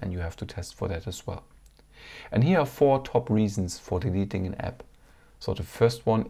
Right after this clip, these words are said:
is a bad design. If you have a bad design implemented in your app, better get help from a U X or design expert to get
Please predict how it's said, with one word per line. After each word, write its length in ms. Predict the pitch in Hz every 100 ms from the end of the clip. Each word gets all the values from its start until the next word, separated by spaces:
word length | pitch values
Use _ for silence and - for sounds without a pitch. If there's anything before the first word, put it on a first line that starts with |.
| -
is 200 | 92 92
a 40 |
bad 280 | - 90 -
design. 500 | 98 - 107 - 127 - - - -
If 340 | 117 123 -
you 60 | 98
have 240 | 92 92
a 60 | 92
bad 220 | 87 87
design 380 | 90 - 90 87
implemented 520 | 101 110 98 95 87
in 60 | 85
your 120 | 85
app, 240 | 113 120 - - - - -
better 180 | 98
get 160 | 98 92
help 220 | 98 98
from 180 | - 90
a 60 | 90
U 160 | 90
X 320 | 92 110 - -
or 140 | 90
design 320 | 87 - 101
expert 500 | 107 104 - 107 101 101 - - -
to 160 | - 95
get 240 | - 85